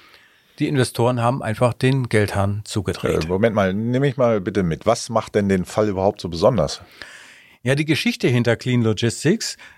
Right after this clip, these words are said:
Speaker 1: ähm, ist wirklich eine besondere, denn das Unternehmen wurde gegründet, weil der Dirk Grass, der war damals noch C E O des Logistikdienstleisters Harry A G,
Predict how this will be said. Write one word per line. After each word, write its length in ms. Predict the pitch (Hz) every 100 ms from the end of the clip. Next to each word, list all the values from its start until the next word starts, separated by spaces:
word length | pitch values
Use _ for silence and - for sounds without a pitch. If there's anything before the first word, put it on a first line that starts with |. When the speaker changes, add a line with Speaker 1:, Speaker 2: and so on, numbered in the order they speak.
| _ _ -
Speaker 1:
ähm, 800 | 120 123 123 127 135 113 120 -
ist 180 | 151 117
wirklich 260 | 151 170 113
eine 140 | 110
besondere, 400 | 101 107 123 151
denn 160 | 135 135
das 160 | 123
Unternehmen 500 | - 131 131 147 175
wurde 220 | 139 139
gegründet, 640 | 117 104 110 113 175 214 135
weil 120 | 131
der 140 | 131
Dirk 440 | 107 135 131 95 -
Grass, 440 | - - - -
der 160 | 120 101
war 140 | 113
damals 380 | 107 117 160 -
noch 140 | 127
C 280 | - 127 120
E 60 | 120
O 200 | 117 131
des 240 | 123 -
Logistikdienstleisters 1200 | 113 113 - 113 92 104 95 101 92 - 95 - -
Harry 360 | 147 147 139
A 140 | - 76
G, 300 | 87 95